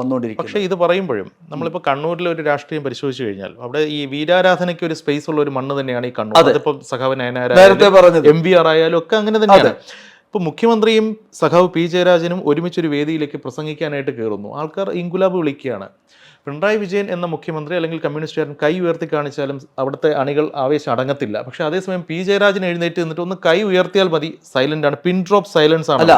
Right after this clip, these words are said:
Speaker 1: അതാണ് ഞാൻ
Speaker 2: അത്രയധികം, അത്രയധികം ഫാൻ ഫോളോവേഴ്സ് ഉള്ള ഒരു
Speaker 1: ഫാൻ ഫോളോവേഴ്സ് കൊണ്ടല്ല.
Speaker 2: പിന്നെങ്ങനെയാണ്?
Speaker 1: പി ജയരാജൻ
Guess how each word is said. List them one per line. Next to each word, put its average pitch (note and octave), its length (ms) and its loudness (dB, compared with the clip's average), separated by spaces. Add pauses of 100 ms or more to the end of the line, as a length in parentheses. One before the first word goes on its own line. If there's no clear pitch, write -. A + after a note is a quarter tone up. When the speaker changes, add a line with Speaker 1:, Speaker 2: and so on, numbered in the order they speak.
Speaker 1:
അതാണ് F3 280 8
ഞാൻ A3 100 6
Speaker 2:
അത്രയധികം, A3 440 8 (460)
അത്രയധികം G#3 520 0 (120)
ഫാൻ E3 240 0 (100)
ഫോളോവേഴ്സ് G#3+ 460 0
ഉള്ള F3+ 180 -2
ഒരു F3 140 4
Speaker 1:
ഫാൻ G3+ 240 10
ഫോളോവേഴ്സ് A#3+ 520 10
കൊണ്ടല്ല. G3+ 320 6 (960)
Speaker 2:
പിന്നെങ്ങനെയാണ്? B2 500 -8
Speaker 1:
പി G3 60 6 (120)
ജയരാജൻ B3 380 10